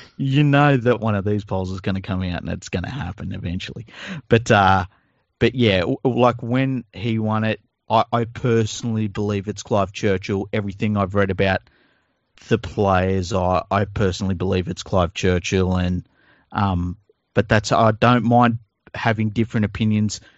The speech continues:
when you're lining him up against somebody that was so transcendent so quickly in the sport, and who,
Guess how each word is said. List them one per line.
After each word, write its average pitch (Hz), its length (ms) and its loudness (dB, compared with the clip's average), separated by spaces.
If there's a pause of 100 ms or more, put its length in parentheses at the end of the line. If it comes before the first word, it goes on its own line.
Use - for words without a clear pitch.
(340)
when 110 300 2
you're 107 140 4
lining 107 420 4
him 98 300 -2
up 98 200 -2
against 98 560 -2 (380)
somebody 101 460 0
that 104 200 -4
was 104 180 0
so - 400 0
transcendent 95 840 -2
so 92 300 2
quickly 98 540 -4
in 90 160 -2
the 87 60 -4
sport, 92 540 -4
and 98 180 0
who, 98 400 -2